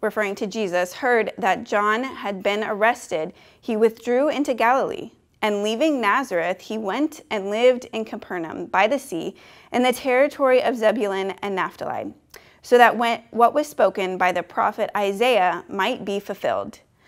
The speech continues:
The land of Zebulun and the land of Naphtali, the way of the sea, beyond the Jordan, Galilee of the Gentiles. The people dwelling in darkness have seen a great light,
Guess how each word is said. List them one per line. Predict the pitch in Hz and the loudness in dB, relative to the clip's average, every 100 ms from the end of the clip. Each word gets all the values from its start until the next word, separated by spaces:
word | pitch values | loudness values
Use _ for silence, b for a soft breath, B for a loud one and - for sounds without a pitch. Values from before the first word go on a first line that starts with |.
| b b b b _ - | b b b b _ 2
The | 226 | 4
land | 214 214 233 262 | 4 2 2 2
of | 254 | 0
Zebulun | - 190 190 175 185 | 2 2 2 0 -2
and | - 180 | -4 -4
the | |
land | 175 180 202 226 | -2 -2 -2 -4
of | |
Naphtali, | 196 180 175 175 196 165 170 160 | -4 -4 -6 -6 -4 -2 -4 -6
the | - 202 | -4 0
way | 202 247 269 | 4 6 6
of | - 226 | 4 2
the | 240 | 0
sea, | 240 180 175 165 | 0 -2 -2 -4
beyond | 196 190 226 262 | -4 0 0 0
the | 277 | -2
Jordan, | 208 170 160 151 175 - _ _ _ | -2 -2 -2 -4 -8 -12 _ _ _
Galilee | - 214 254 254 247 | 2 4 4 2 0
of | - 202 | -2 -2
the | 214 | -2
Gentiles. | 165 175 339 160 143 110 - - _ _ | -2 -6 -6 -6 -4 -4 -8 -16 _ _
The | 190 | -14
people | 185 254 254 277 254 | -10 -8 0 2 2
dwelling | 247 190 202 208 | 2 0 0 -2
in | 202 180 | -6 -4
darkness | 147 156 165 165 - B B B - | -4 -6 -10 -12 -14 B B B -4
have | 226 | -4
seen | 220 - 277 285 | -2 -2 0 0
a | 262 220 | 0 -2
great | 202 202 208 | -2 -2 0
light, | 165 165 - | -2 -4 -8